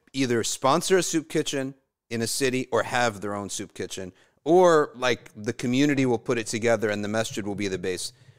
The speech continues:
M B I C is our base, right? That's where, uh, we all pray.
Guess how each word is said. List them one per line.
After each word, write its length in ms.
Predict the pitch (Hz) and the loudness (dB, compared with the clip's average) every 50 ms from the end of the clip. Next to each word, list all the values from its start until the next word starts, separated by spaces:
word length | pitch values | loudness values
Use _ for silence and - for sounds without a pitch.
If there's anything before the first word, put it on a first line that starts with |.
| _ _ _ _ _ _ _ _ _ _ | _ _ _ _ _ _ _ _ _ _
M 100 | - 90 | -14 -10
B 120 | 92 101 104 | -6 -2 -2
I 80 | 107 | -2
C 240 | 107 - - 117 113 | -2 -2 -4 -2 -2
is 120 | 113 110 117 | -2 0 2
our 140 | 117 113 | 0 2
base, 440 | 110 147 151 120 - - - - - - _ _ | 2 0 0 0 -4 -8 -12 -14 -14 -18 _ _
right? 260 | - 90 87 92 98 - _ _ | -10 -8 -6 -6 -8 -10 _ _
That's 300 | - 107 104 104 - - | -2 -2 -2 -2 -2 -4
where, 600 | 104 104 101 101 101 98 98 95 95 95 87 - - - | -2 0 2 2 2 2 2 0 0 -2 -4 -8 -8 -4
uh, 140 | 98 104 98 | -2 -2 -2
we 180 | 87 98 107 107 | -2 -2 0 2
all 160 | 110 110 101 | 4 2 2
pray. 360 | - - 143 143 117 78 - | 2 0 0 2 2 0 -6